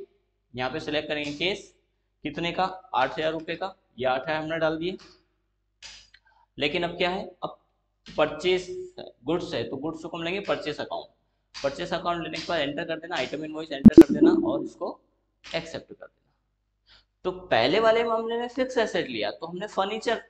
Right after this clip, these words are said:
लिया, furniture का under group बनेगा fix asset, जो हमने पिछली classes में जिक्र किया था। दूसरा क्या है, goods है, तो उसको लेंगे हम purchase को purchase account में लेंगे, क्योंकि goods खरीदा, माल खरीदा है। क्या खरीदा? वो, आ, जो है कि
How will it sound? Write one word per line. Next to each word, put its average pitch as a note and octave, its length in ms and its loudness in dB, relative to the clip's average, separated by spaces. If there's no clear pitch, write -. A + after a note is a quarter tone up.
लिया, A#2+ 260 0
furniture G3 560 -2
का G#3 160 2
under F#3+ 300 0
group G3 200 -4
बनेगा F#3+ 400 -2
fix A3 300 -6
asset, D#3+ 260 -2
जो E3 160 -4
हमने F3+ 140 -6
पिछली F3+ 280 -8
classes E3 380 -4
में F3+ 80 -14
जिक्र - 220 -14
किया - 280 -2
था। - 160 -14
दूसरा D#3 380 0
क्या G#3 160 -2
है, A#3 300 -6
goods G3 340 4
है, C#3 160 -2
तो D3 100 -2
उसको D3 260 -4
लेंगे F#3+ 220 -2
हम A3+ 60 -4
purchase G#3+ 500 0
को A3 120 0
purchase G3 360 -2
account A#2+ 280 0
में G2 60 -8
लेंगे, E2+ 200 -6
क्योंकि - 300 -6
goods - 240 0
खरीदा, C#3 260 -2
माल D3 220 4
खरीदा G2+ 300 -2
है। D#2 60 -2
क्या G3 260 2
खरीदा? G3+ 280 0
वो, G3 260 -2
आ, C#3 200 2
जो D3 160 -2
है E3 100 -4
कि E3+ 460 -4